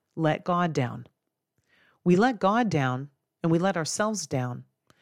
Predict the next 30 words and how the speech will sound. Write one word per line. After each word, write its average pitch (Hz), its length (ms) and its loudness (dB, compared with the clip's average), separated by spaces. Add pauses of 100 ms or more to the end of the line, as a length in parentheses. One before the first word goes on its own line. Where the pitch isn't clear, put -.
(120)
when 165 180 4
we're 151 120 2
too 240 260 -2
afraid 160 480 2
of 135 100 -2
being 147 180 -2
thrown 151 320 -6
out 180 140 0
of 202 80 -2
the - 80 -2
group 160 380 -2 (460)
or 170 80 6
what 143 220 2
would 180 120 0
happen 170 360 0
if 151 140 -6
we're 139 60 -2
thrown 139 340 -4
out 170 140 2
of 190 100 -6
a 220 60 0
church 156 480 -2 (380)
for 156 200 4
in 196 340 -2
love 185 280 0
pointing 175 460 -2
out 165 380 -2 (260)
flaws 190 540 0
and 151 120 -6
sins 160 580 -2